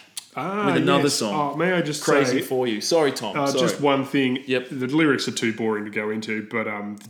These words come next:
Speaker 1: just, just the whole song could be condensed to "Dance Good" and maybe we'll root later.
Speaker 2: Yep.
Speaker 1: But, um, uh, Into the Groove was featured in the soundtrack of Desperately Seeking Susan. So that's our first movie soundtrack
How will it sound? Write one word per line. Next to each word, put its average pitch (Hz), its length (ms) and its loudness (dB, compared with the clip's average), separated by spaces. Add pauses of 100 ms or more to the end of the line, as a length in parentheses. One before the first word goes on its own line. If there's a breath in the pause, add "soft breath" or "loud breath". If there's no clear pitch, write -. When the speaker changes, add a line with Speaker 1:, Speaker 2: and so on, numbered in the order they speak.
(420)
Speaker 1:
just, 117 220 -12
just 117 200 -10
the 107 60 -6
whole 113 180 -6
song 98 240 -12
could 98 160 -16
be 98 100 -16
condensed 101 460 -14
to 110 60 -8
"Dance 101 380 -12
Good" 101 220 -12
and 110 140 -10
maybe 104 200 -12
we'll 107 120 -10 (180)
root 117 160 -8
later. 113 240 -10
Speaker 2:
Yep. 110 180 -2 (360 loud breath)
Speaker 1:
But, 135 180 2
um, 131 340 0 (440 loud breath)
uh, 131 320 -2
Into 165 160 0
the 139 80 -8
Groove 131 380 2
was 123 140 -2
featured 123 380 -2
in 117 420 -2 (220)
the 120 300 -6
soundtrack 139 460 -2
of 117 120 -6
Desperately 135 460 -2
Seeking 113 340 -6
Susan. 113 420 -2
So 120 160 0
that's 120 220 -4
our 113 100 -4
first 120 600 -6
movie 123 360 -6
soundtrack 117 520 -6